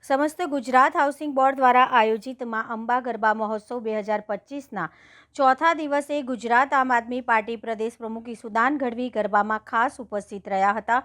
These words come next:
અને યુવાનો જોડે ગરબાના તાલે ઘૂમ્યા હતા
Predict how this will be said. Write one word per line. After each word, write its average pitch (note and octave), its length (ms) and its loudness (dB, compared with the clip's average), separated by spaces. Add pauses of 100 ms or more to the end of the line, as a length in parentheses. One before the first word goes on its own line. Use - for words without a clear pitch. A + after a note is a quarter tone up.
(360)
અને B3 220 0
યુવાનો C#4+ 560 2
જોડે B3+ 420 -4 (400)
ગરબાના C4+ 580 2
તાલે G3+ 360 -2
ઘૂમ્યા G3 400 -4
હતા G#3 340 -2